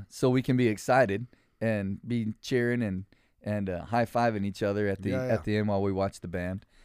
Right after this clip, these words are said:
Speaker 1: and stuff perform. And, um, you know, I expect, uh, I expect us to get above the, above five hundred to go into the, the, you know, they're going into a bye week,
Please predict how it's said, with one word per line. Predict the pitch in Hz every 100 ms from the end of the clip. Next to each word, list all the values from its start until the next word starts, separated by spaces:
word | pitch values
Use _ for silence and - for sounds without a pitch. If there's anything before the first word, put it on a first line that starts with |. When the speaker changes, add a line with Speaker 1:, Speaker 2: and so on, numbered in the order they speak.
| _ -
Speaker 1:
and | 98
stuff | - 95 92 _
perform. | 92 - 92 95 107 -
And, | 101 98 95
um, | 95 90 90 - _ _ _ _ _ -
you | 104
know, | 98
I | 107
expect, | 131 - - 127 -
uh, | 127 117 - _ _ _ _
I | 113
expect | 120 - 123
us | 127 -
to | 117
get | 117 117
above | 110 120
the, | 107 101 107 -
above | 107 120
five | - 117 113
hundred | 123 120 98 95
to | 107 95
go | 95 107 107
into | 104 -
the, | 101 92 90 _ _ -
the, | 113
you | 113 117
know, | 113
they're | 110
going | 101 107 110
into | 113 120
a |
bye | 117 107 104
week, | 101 110 -